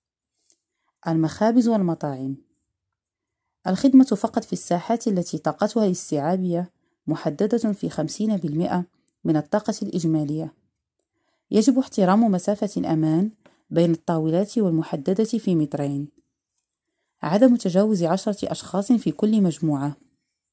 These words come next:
توفير خدمة الأطباق الجاهزة. الزيارات واللقاءات رفقة العائلة والأصدقاء. لا يمكن اللقاء مع أشخاص تظهر عليهم أعراض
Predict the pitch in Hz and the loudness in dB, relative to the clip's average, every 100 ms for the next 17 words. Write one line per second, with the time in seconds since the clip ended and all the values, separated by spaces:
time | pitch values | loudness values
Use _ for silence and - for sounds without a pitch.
0 | _ _ _ _ _ _ _ _ 180 160 | _ _ _ _ _ _ _ _ 0 2
1 | 254 254 220 220 214 208 190 165 - 180 | 4 4 2 0 0 0 -2 -4 0 -2
2 | - 226 175 156 143 139 135 - _ _ | 0 -2 0 -2 -4 -8 -16 -20 _ _
3 | _ - - _ - _ _ - _ - | _ -20 -20 _ -20 _ _ -20 _ -20
4 | _ _ _ _ _ _ _ _ _ _ | _ _ _ _ _ _ _ _ _ _
5 | _ _ - 180 - 165 151 156 175 220 | _ _ -2 -2 0 -2 0 0 0 0
6 | - _ _ 160 160 - 147 - 156 196 | -4 _ _ -2 -2 -4 -8 -4 -2 -2
7 | - - _ _ _ 208 202 - - 160 | -4 -16 _ _ _ -4 0 -2 0 -2
8 | 147 - 208 226 196 - - - 139 135 | -2 0 -2 -2 -4 -4 -4 -4 -6 -10
9 | - - _ _ _ _ _ _ _ _ | -10 -16 _ _ _ _ _ _ _ _
10 | _ _ 185 190 254 269 262 226 175 - | _ _ 4 6 6 6 4 2 0 0
11 | 220 226 175 160 - - - 214 202 196 | 2 2 2 0 -4 -4 -2 0 0 2
12 | 202 190 170 156 190 208 190 147 143 151 | 2 2 2 0 0 0 -2 -4 -4 -2
13 | 175 | -2